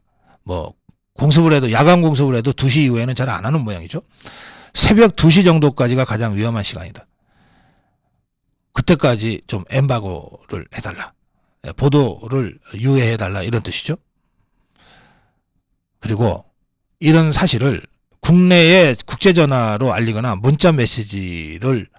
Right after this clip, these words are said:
통해서 알리는 것도 자제해달라. 그거 다 해킹당하니까. 예, 그렇게 이제,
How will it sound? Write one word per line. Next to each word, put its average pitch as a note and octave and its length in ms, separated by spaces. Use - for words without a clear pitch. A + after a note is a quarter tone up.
통해서 C3+ 300
알리는 G#2+ 300
것도 F#2 240
자제해달라. - 600
그거 - 140
다 - 180
해킹당하니까. C3 720
예, A#2+ 220
그렇게 F#3 680
이제, B2+ 420